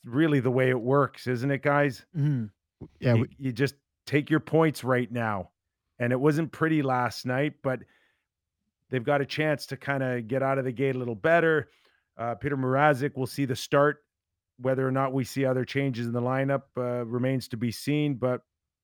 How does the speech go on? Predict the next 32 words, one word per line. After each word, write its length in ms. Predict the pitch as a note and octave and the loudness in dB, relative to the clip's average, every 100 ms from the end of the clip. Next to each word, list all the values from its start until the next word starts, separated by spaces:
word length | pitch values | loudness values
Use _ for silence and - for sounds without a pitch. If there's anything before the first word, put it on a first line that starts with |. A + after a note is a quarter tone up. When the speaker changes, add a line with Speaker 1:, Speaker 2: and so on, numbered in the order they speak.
| _ _ | _ _
Speaker 1:
Peter 160 | D3 G3 | -8 -4
Mrazek 500 | F3 D3+ E3 B2+ - | -2 2 2 0 -4
wants 260 | B2+ A#2 - | -4 -4 -4
to 80 | |
get 140 | B2 B2 | -2 2
off 220 | A#2+ - | 0 0
to 120 | B2 | -4
a 40 | G#2+ | -2
good 160 | A#2 | -4
start, 440 | - - B2 D3+ D3+ | -4 0 2 4 2
and 120 | C3+ | -2
if, 240 | A#2 - _ | -2 -8 _
if 140 | A#2 G#2+ | -10 -10
the 80 | |
players 420 | A2+ C#3 D3 C3+ B2+ | -4 0 2 2 0
in 80 | |
front 300 | A2+ D3 D3+ | 0 2 4
of 100 | C#3+ | 4
him 140 | C#3+ C3 | 2 2
give 160 | C3+ | 0
him 100 | C3 | 0
that 180 | C3 A#2+ - | 0 -2 0
first 240 | C#3 - | -2 0
five 260 | C#3 C3+ B2 | 2 2 0
or 80 | |
seven 400 | A#2 C#3 A#2+ A#2+ | 0 0 0 0
minutes, 380 | C3 D3+ B2 - _ _ _ _ _ _ - | 2 2 0 -4 _ _ _ _ _ _ -6
I, 280 | B2 C3 C#3 | 0 2 2
I'm 100 | C#3 | 2
not 200 | C3+ - | 0 0
sure 320 | - C#3 C3 | 0 0 0
that 180 | B2 | -2